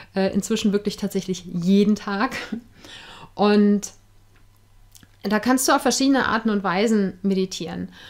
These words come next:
Was nicht unbedingt zur Achtsamkeit führt, sind so Dinge wie geführte Meditationen, wo du auf irgendwelche Reisen gehst oder so.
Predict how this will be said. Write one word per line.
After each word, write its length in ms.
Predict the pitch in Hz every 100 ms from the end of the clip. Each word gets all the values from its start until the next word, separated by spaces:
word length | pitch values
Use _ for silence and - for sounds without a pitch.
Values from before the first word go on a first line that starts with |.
| - -
Was 460 | 190 214 - -
nicht 360 | 220 247 311 -
unbedingt 680 | 285 277 247 294 302 - - - -
zur 220 | - -
Achtsamkeit 1000 | 247 - 247 240 233 - 214 214 208 - -
führt, 560 | - 247 262 262 262 -
sind 320 | 202 226 226
so 100 | 208
Dinge 380 | 208 214 208 190
wie 160 | 202
geführte 400 | 185 - 240 226
Meditationen, 800 | 202 202 208 202 - 214 208 196
wo 60 | 196
du 60 |
auf 80 | 196
irgendwelche 340 | 214 202 196
Reisen 340 | 156 175 185 170
gehst 320 | - 180 -
oder 220 | - -
so. 220 | - -